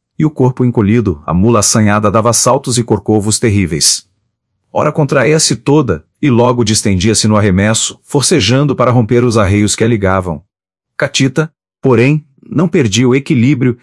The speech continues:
e fustigava com o chicote a cabeça do animal. Entretanto, aos saltos a mula afastava-se da estrada. Na direção que ela seguia, o terreno elevado e pedregoso formava uma barranca suartianeca ou tremedal, a que na província dão o nome de sanga.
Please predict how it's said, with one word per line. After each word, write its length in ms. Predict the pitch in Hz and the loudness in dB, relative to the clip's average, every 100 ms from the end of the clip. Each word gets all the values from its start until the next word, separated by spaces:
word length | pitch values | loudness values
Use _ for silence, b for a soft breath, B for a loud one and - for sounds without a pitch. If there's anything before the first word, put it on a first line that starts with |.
| b | b
e 80 | 220 | -8
fustigava 560 | - 254 - 185 170 165 | -4 -2 0 0 0 0
com 140 | 180 | 0
o 60 | 170 | 0
chicote 440 | 135 - 127 131 | 0 0 0 0
a 40 | |
cabeça 420 | - 104 101 92 98 | -2 -2 0 0 0
do 100 | 98 | 2
animal. 540 | 98 101 92 78 - _ _ _ _ _ - | 2 2 0 -2 -8 _ _ _ _ _ -4
Entretanto, 560 | 143 156 139 160 165 | -2 0 0 0 0
aos 160 | 127 110 | 0 0
saltos 460 | - 131 135 120 107 | 0 2 0 0 0
a 60 | |
mula 300 | 101 117 113 | 2 2 2
afastava-se 600 | 104 110 - 120 110 - | 0 -2 0 0 0 0
da 100 | 117 | 0
estrada. 640 | 123 - 104 95 73 73 - _ _ _ _ _ _ _ _ _ | 0 0 -2 -2 -4 -8 -18 _ _ _ _ _ _ _ _ _
Na 120 | - 151 | -4 0
direção 440 | 165 156 - 196 | 0 0 0 0
que 100 | 165 | 0
ela 120 | 127 | 0
seguia, 540 | 113 110 98 151 - - - | 0 -2 0 0 -2 -6 -6
o 80 | 117 | -4
terreno 400 | 131 107 151 147 | 0 0 2 2
elevado 520 | 120 98 110 117 104 | 2 2 0 0 0
e 60 | |
pedregoso 680 | 101 135 113 104 107 123 113 | -2 -2 0 0 2 0 0
formava 420 | - 101 104 101 | -2 0 0 0
uma 160 | 101 95 | 0 0
barranca 440 | 95 95 123 123 | 0 0 0 0
suartianeca 880 | 113 120 110 - 110 98 104 - 76 | -2 0 -2 0 0 0 -2 -4 -2
ou 260 | 80 107 117 | 0 0 0
tremedal, 640 | - 110 95 95 85 - _ _ _ | 0 0 0 0 -2 -6 _ _ _
a 100 | 107 | -6
que 120 | - | -2
na 140 | 131 123 | -2 -2
província 640 | - 104 98 120 - 117 | 0 0 0 0 0 -2
dão 260 | 98 131 | 0 0
o 60 | 101 | 2
nome 280 | 90 98 104 | 2 2 0
de 120 | 95 | 0
sanga. 500 | - 85 76 73 67 | 0 -2 -4 -6 -10